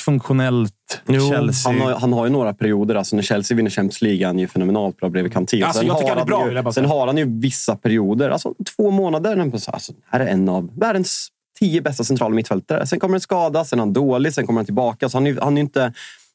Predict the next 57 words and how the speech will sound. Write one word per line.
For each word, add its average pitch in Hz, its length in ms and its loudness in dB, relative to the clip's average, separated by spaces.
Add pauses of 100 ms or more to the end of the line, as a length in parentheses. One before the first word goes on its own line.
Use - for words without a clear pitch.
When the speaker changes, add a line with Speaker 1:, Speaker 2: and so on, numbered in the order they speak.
Speaker 3:
vad - 200 -2
fan 113 80 0
säger 113 200 0
man, 123 180 0
konsistent 131 560 0
i 120 40 0
sina, 107 460 0
i 117 120 -2
sina 95 560 0
prestationer. 101 640 0
Och 95 80 0
det, 98 140 0
det 95 120 -2
känns 98 280 -2
ju 110 40 -2
verkligen 104 160 0
som 92 140 -2
att, 87 100 -6 (100)
ja, - 60 -2
men 110 120 2
en 95 80 0
perfekt 110 400 -4
ersättare 95 320 -2
till 90 140 -4
Gündogan. 92 580 0
Alltså, 95 320 -2
lite 101 440 2
samma 92 360 0
åldersspann. 90 640 -2 (340)
Lite 95 360 0
så - 80 0
här, 90 100 0
ja, 107 80 0
men 92 360 0
inte 98 240 0
tokgiven, 98 840 0
men 95 120 2
liksom 92 240 -2
en 90 100 2
bra 92 160 0
rotationsspelare. 87 760 -6
Så - 160 -12
det 90 100 -6
känns - 300 -12
ju 90 180 0
jättebra. 98 360 -2
Och 95 120 -2
Chelsea 110 400 -2
får 104 80 -2
chansen 101 300 -2
att 92 60 -2
bygga 95 200 0
om 95 320 -2
sitt - 300 -6
mittfält. 98 360 -2
Kanté 101 320 -2
försvinner. 98 460 0